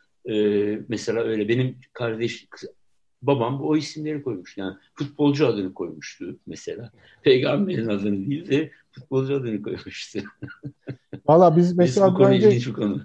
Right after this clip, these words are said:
Speaker 2: e, bir, bir, son bir şey söyleyeceğim bu konuyla ilgili. Bizim bir dilimizde doğadan esinlenen çok isim var.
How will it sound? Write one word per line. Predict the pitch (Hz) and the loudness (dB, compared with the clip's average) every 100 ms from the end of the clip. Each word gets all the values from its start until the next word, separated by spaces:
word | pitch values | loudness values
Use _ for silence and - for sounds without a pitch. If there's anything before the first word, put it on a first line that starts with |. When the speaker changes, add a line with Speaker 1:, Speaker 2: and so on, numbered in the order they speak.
| - | -4
Speaker 2:
e, | 160 160 160 151 | 2 4 4 2
bir, | 156 151 156 | -6 -8 -8
bir, | 170 147 | -8 -10
son | - 165 165 | 0 2 2
bir | |
şey | - 185 | 0 -2
söyleyeceğim | 175 165 143 143 | 2 0 2 0
bu | 143 | -2
konuyla | - 147 143 | -2 -2 0
ilgili. | 151 190 156 | -2 -2 -4
Bizim | 139 156 151 _ | -2 -4 -4 _
bir | 135 147 139 127 113 135 | -16 -12 -10 -12 -12 -4
dilimizde | 131 139 143 139 165 196 180 _ 120 | 0 0 0 0 0 0 -2 _ -4
doğadan | 110 131 143 147 175 185 170 | 4 6 8 6 6 4 0
esinlenen | 143 - 151 147 147 151 | -6 -6 -2 -2 0 -2
çok | 135 - - | -4 -8 -8
isim | 117 117 110 | -12 -10 -10
var. | 107 | -12